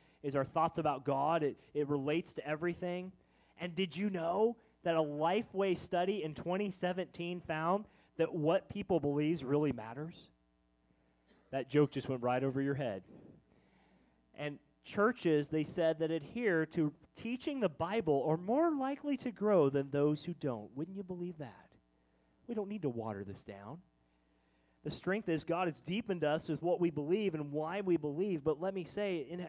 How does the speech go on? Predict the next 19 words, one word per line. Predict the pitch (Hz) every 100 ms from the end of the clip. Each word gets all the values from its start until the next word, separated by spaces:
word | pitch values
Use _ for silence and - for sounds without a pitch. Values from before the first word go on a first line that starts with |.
| 165
as | 196 214
with | 214
every | 214 220
church, | - 233 -
there, | 196 170
there | 196
are | 185
people | 233 214
on | 196
different | 175 196 151
levels, | 151 165 269 - - _ _ _ _
and | 170 175
we | 190
need | 220 214
to, | 180 156 127 _
to, | - 185
to | - 196 160
emphasize | 190 220 220 - 202 190 160
basic | 147 175 208 226